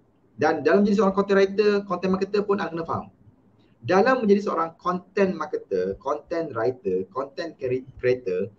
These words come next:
anda kena beri dulu, baru anda terima. Masalah orang kita sekarang ni, bila dia berniaga, dia expect everyone to terima terus. Maksudnya dia jual, ada orang beli. Salah. Okey, tak semudah itu. Khairul Amin pun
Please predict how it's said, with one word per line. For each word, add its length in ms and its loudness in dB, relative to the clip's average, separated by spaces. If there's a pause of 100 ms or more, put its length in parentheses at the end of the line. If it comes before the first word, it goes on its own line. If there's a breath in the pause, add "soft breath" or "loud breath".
(300 soft breath)
anda 500 4
kena 460 -2
beri 480 0
dulu, 400 0
baru 560 0
anda 320 -4
terima. 320 -10 (1000)
Masalah 560 0
orang 240 0
kita 240 -6
sekarang 400 -2
ni, 80 -4 (320 soft breath)
bila 240 2
dia 80 0
berniaga, 560 0
dia 240 -2
expect 480 -8
everyone 640 0
to 160 -8
terima 400 -4
terus. 480 -12 (160)
Maksudnya 320 -2
dia 160 -2
jual, 560 2
ada 160 -4
orang 160 2
beli. 320 -6 (240)
Salah. 560 -2 (720)
Okey, 320 0
tak 160 2
semudah 480 4
itu. 320 -6
Khairul 240 0
Amin 240 2
pun 320 0